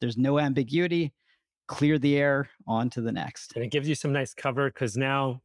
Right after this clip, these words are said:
Speaker 2: you know, you don't have to do a perfect job.
Speaker 1: <laughs>
Speaker 2: Like, there's a level of trust and, and, and reflection, which say, like, "This is not my strong suit. I will do my best. I'm gonna get the best resources and help that we can, but, like,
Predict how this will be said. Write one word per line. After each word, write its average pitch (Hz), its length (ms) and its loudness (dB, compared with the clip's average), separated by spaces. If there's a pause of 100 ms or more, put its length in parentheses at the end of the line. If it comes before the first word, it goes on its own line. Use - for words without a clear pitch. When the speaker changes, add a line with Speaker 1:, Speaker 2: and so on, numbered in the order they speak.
Speaker 2:
you 139 100 0
know, 104 240 -2 (100)
you 127 100 0
don't 131 140 0
have 143 160 -2
to 135 80 -4
do 120 100 0
a 113 60 -2
perfect 107 340 -4
job. 120 340 -2
Speaker 1:
<laughs> 190 240 -6
Speaker 2:
Like, 139 200 -2 (140)
there's 147 200 2
a 151 60 4
level 151 240 4
of 139 140 0
trust 160 360 0
and, 135 240 0
and, 123 400 -2
and 117 440 -2 (300)
reflection, 175 440 0
which 147 140 -2
say, 151 180 0
like, 135 140 0
"This 156 160 -2
is 156 140 0
not 151 160 0
my 165 100 0
strong 139 260 -4
suit. - 180 -4
I 135 100 0
will 127 120 0
do 127 200 0
my 165 120 2
best. 131 320 0
I'm 131 100 -4
gonna 113 180 0
get 131 180 -2
the 156 80 -2
best 139 220 0
resources 131 440 -2
and 123 100 0
help 123 180 -2
that 127 100 -4
we 120 100 -4
can, 123 300 -2 (240)
but, 143 80 0
like, 107 240 0